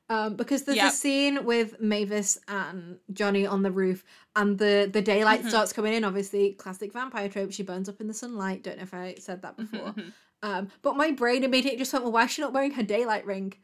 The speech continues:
Speaker 1: Katie, that's just
Speaker 2: Oh
Speaker 1: a
Speaker 2: my
Speaker 1: thing
Speaker 2: God,
Speaker 1: in the Vampire
Speaker 2: Katie.
Speaker 1: Diaries. I did it last
Speaker 2: Just
Speaker 1: week
Speaker 2: the
Speaker 1: and
Speaker 2: Vampire
Speaker 1: I do it
Speaker 2: Diaries.
Speaker 1: every time I watch stuff. I'm like, "Oh, but why didn't they just, like, wipe their memories?" I'm like, "Oh, not every vampire can do that in fiction." <laughs>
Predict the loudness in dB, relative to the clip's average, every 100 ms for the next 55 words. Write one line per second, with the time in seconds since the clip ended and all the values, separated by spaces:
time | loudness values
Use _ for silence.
0 | _ 0 2 4 2 6 4 4 4 6
1 | 8 8 8 10 12 12 12 12 12 12
2 | 12 10 8 6 2 0 0 0 4 6
3 | 8 6 6 4 6 4 4 4 4 2
4 | 2 4 8 8 8 8 8 6 6 2
5 | 0 -2 0 0 -2 -4 -4 -2 -2 0
6 | 0 2 2 2 0 -4 -4 -2 -2 -6
7 | -12 -10 -6 -4 -2 -2 -2 -6 -4 -4
8 | -4 -2 -4 -2 0 2 0 -6 -6 -6
9 | -6 -6 -6 -10 -6 -4 -2 -4 -4 -8
10 | -4 -4 -6 -12 -12 -16 -14 -10 -10 0